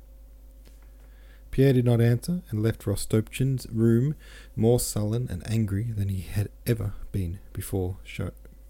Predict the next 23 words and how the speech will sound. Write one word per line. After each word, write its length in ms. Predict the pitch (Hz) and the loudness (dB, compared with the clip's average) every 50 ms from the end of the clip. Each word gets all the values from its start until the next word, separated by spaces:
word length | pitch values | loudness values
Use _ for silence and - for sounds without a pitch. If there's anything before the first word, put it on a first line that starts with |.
| - - - - - - - - - - - - - - - | -20 -20 -20 -20 -20 -20 -20 -20 -20 -20 -20 -20 -20 -20 -20
sorry, 260 | - - 92 90 87 | -10 -6 -6 -4 -2
wait, 200 | 92 98 107 - - - - - - - - - - - - - | -2 -2 -2 -4 -4 -12 -20 -20 -20 -20 -20 -20 -20 -20 -4 0
more 120 | - 131 | 0 0
sullen 420 | 139 - - 127 123 123 123 120 110 | 0 2 2 2 4 4 4 2 2
and 80 | 104 | 0
angry 320 | 104 104 104 104 101 101 98 | 0 0 0 0 0 0 0
than 200 | 92 98 98 95 | 0 0 -2 -2
he 200 | 92 104 98 95 | -2 -2 0 0
had 160 | 101 98 - - - | -2 -2 -4 -2 0
ever 220 | 120 113 120 120 | 2 4 4 4
before 380 | 113 117 - - - 95 92 87 | 4 2 -2 0 0 0 0 0
shown 320 | - - 110 92 90 85 | 0 0 -2 -2 -2 -4
himself. 480 | 87 82 - - 123 107 90 - - - - - - - - - - - - - - - - - - - - - - - - - - - - - - | -6 -8 -4 -4 -4 -4 -4 -6 -14 -20 -20 -20 -20 -20 -20 -20 -20 -20 -20 -20 -20 -20 -20 -20 -20 -20 -20 -20 -20 -20 -20 -20 -20 -20 -20 -6 2
When 120 | 139 139 | 4 6
he 80 | 139 135 | 6 8
reached 280 | 135 135 123 - - | 8 6 6 6 4
home, 340 | - - 131 135 135 131 131 | 6 6 8 8 8 8 8
it 60 | 127 | 6
was 100 | 117 110 | 4 4
already 240 | 117 117 113 113 110 | 6 6 8 6 6
getting 240 | 101 110 101 101 98 | 4 2 0 0 0
dark. 320 | 104 104 104 120 127 - | 0 2 2 0 0 -2
Some 260 | - - 117 104 101 | -2 -2 0 -2 -2